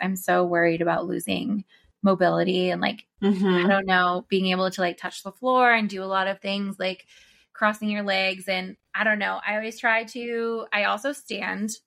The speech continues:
Speaker 1: for work, um, the entire day, which is,
Speaker 2: Yeah.
Speaker 1: it depends. Like, um, like, Mondays are kinda hard, I think, because, like,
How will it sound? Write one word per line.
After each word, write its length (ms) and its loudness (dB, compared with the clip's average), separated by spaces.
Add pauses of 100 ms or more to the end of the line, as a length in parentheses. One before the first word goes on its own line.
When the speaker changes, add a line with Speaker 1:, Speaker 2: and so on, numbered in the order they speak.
(120)
Speaker 1:
for 200 0
work, 460 2 (440)
um, 500 -2
the 120 -4
entire 480 -2
day, 480 -2
which 500 -4
is, 160 4
Speaker 2:
Yeah. 200 0 (580)
Speaker 1:
it 140 -8
depends. 520 -2
Like, 260 -2 (420)
um, 520 -2 (260)
like, 160 -2
Mondays 480 -2
are 80 -2
kinda 260 -4
hard, 360 4
I 100 -2
think, 240 -10
because, 320 -4
like, 180 2